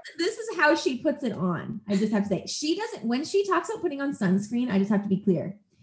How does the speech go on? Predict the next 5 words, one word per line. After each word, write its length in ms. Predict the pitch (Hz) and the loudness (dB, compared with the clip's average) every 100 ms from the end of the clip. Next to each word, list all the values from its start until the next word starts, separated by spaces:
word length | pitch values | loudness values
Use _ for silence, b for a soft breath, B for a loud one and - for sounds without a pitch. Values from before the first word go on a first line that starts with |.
| b - | b -2
It's 200 | 339 - | -2 2
not 320 | 262 285 453 - B B - - | 4 6 4 0 B B -4 2
a 140 | 254 - - _ _ _ | 2 0 -14 _ _ _
small 400 | 202 202 214 226 | 6 8 8 6
layer 560 | 202 190 208 175 165 | 6 6 6 4 -2